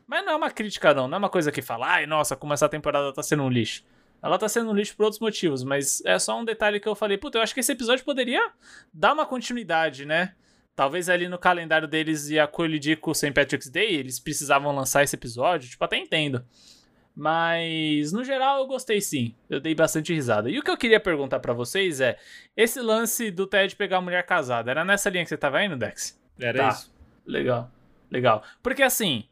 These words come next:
Speaker 1: eu vou dar a minha opinião aqui pra vocês. É, o cara, quando ele vai pegar uma mulher casada, assim,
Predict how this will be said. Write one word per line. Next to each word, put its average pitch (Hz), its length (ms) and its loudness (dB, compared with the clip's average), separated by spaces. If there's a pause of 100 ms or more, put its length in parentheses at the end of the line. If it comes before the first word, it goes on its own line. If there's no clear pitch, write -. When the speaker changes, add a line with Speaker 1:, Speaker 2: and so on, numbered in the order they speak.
(100)
Speaker 1:
eu 170 240 -4
vou 190 140 -2
dar 214 120 2
a 226 40 -2
minha 226 100 -4
opinião 214 300 -2
aqui 208 160 0
pra 208 160 -2
vocês. 156 520 -2 (640)
É, 151 800 0
o 247 100 -8
cara, 294 360 2
quando 247 180 -2
ele 226 140 2
vai 220 100 2
pegar 202 240 0
uma 185 160 -2
mulher 160 220 2
casada, 131 640 0 (720)
assim, 214 420 -2